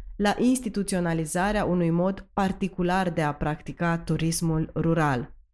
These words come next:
unul definit nu de interes pentru natură și marketingul tradițiilor, ci de preocupare pentru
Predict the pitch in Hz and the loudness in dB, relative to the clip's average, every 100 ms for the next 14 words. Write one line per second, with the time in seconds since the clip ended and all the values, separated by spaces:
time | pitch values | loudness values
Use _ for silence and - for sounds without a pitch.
0 | _ - 214 196 185 180 185 190 196 - | _ 2 4 6 4 2 2 0 0 -2
1 | 160 208 226 202 180 175 170 175 - 160 | 0 2 4 2 2 0 0 -2 -2 -2
2 | 165 160 151 160 165 151 175 190 - 165 | 0 0 -2 0 0 0 -2 -2 0 2
3 | 170 170 170 160 156 143 139 - 160 156 | 2 0 -2 -4 -4 -4 -4 -4 -4 -2
4 | 156 147 160 156 196 240 _ - _ - | -4 -4 -4 -2 -4 -6 _ -20 _ -2
5 | 196 180 190 180 170 170 - 220 240 208 | 0 0 2 2 2 -4 -2 2 2 0
6 | 196 185 180 180 170 | 0 -2 -2 -2 -6